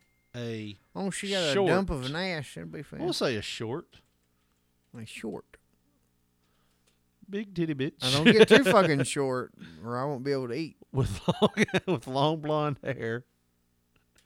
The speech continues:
Speaker 1: And
Speaker 2: Like, sexually and just to, like, go to the restaurant.
Speaker 1: All right, so
Speaker 2: Instead.
Speaker 1: we c-, we can type in, in this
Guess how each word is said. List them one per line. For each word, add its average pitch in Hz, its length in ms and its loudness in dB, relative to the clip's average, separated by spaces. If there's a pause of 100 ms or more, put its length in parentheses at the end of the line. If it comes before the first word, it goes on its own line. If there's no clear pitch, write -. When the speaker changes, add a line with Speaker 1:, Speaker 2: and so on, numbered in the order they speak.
(480)
Speaker 1:
And 120 340 -4 (120)
Speaker 2:
Like, 139 180 -2
sexually 175 600 0 (240)
and 165 180 -2
just 156 260 -6
to, 139 120 -8
like, 131 260 -6 (260)
go 143 160 -4
to 135 60 -8
the 117 320 -12 (100)
restaurant. 139 460 -8 (720)
Speaker 1:
All 101 60 -4
right, 101 80 -4
so - 200 -10
Speaker 2:
Instead. 113 60 -10
Speaker 1:
we 165 140 -4
c-, - 160 -18
we 151 140 0
can 170 160 -4
type 135 300 0
in, 123 180 -4
in 117 120 -4
this 110 180 -6